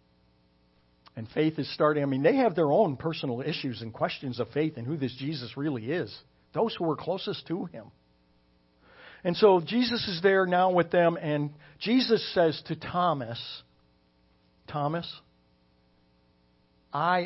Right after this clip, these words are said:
am the way, the truth, and the life. No one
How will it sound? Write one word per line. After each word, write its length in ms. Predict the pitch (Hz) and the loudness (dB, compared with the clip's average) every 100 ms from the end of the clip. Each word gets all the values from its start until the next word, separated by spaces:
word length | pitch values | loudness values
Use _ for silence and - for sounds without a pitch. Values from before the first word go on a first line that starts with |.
| - | -4
am 240 | 139 131 | -6 -6
the 80 | 123 | -8
way, 520 | 117 113 104 92 92 - _ _ _ _ - | -8 -8 -8 -12 -18 -20 _ _ _ _ -12
the 120 | 123 | -10
truth, 500 | 123 - 143 113 95 - - _ _ _ _ _ _ _ _ - | -10 -10 -8 -10 -12 -18 -20 _ _ _ _ _ _ _ _ -6
and 180 | 131 | -6
the 80 | 123 | -4
life. 380 | 120 107 92 82 - - _ _ _ _ _ _ _ _ _ _ _ - | -4 -6 -8 -14 -20 -20 _ _ _ _ _ _ _ _ _ _ _ -8
No 200 | 156 220 | 0 2
one 320 | 196 113 - | 2 0 -10